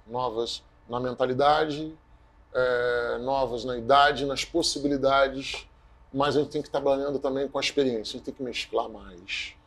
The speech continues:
E aí, como mesclar mais? Dialogando, construindo mais coletivamente, pra entender que a gente vai chegar em pontos novos que são necessários pra dialogar com o mundo ao redor. Carnaval, uma manifestação, precisa dialogar com esse mundo,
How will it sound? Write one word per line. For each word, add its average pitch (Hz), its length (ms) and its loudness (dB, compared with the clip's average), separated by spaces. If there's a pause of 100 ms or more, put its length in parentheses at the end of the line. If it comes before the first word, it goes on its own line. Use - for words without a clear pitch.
(540)
E 123 100 4
aí, 131 300 4 (540)
como 151 260 4
mesclar 127 360 -4
mais? 135 420 -4
Dialogando, 131 540 2
construindo 139 440 -4
mais 131 280 -2
coletivamente, 113 800 -8 (400)
pra 135 140 2
entender 139 460 6
que 139 100 -6
a 131 40 0
gente 131 220 -6
vai 147 220 4
chegar 135 300 0
em 131 60 -4
pontos 131 360 0
novos 127 300 2
que - 80 -8
são 151 180 -6
necessários 139 600 0 (400)
pra 143 140 4
dialogar 139 440 4
com - 120 -8
o 135 80 -2
mundo 151 360 2
ao 120 80 6
redor. 101 400 -6 (280)
Carnaval, 127 640 4 (120)
uma 113 140 -12
manifestação, 120 760 -8
precisa 139 540 -2
dialogar 113 480 -4 (520)
com 127 80 -6
esse 127 220 -2
mundo, 107 340 -12